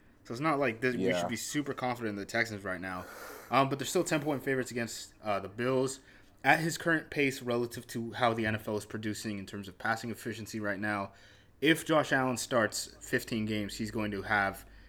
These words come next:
Speaker 1: the worst season in N F L history in terms of how costly it has been for the team. Um, so that's probably playing into this, even though Buffalo has two wins. Kind of amazing, honestly, that they have two wins with the stats that the quarterbacks have been putting up.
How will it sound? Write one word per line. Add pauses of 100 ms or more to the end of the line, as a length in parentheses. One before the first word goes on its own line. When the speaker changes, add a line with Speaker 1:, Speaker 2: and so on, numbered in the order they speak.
(160)
Speaker 1:
the
worst
season
in
N
F
L
history (160)
in
terms
of
how
costly
it
has
been
for
the
team. (680)
Um, (120)
so
that's
probably
playing
into
this,
even
though
Buffalo
has
two
wins. (440)
Kind
of (500)
amazing,
honestly,
that
they
have
two
wins (120)
with
the
stats
that
the
quarterbacks
have
been
putting
up.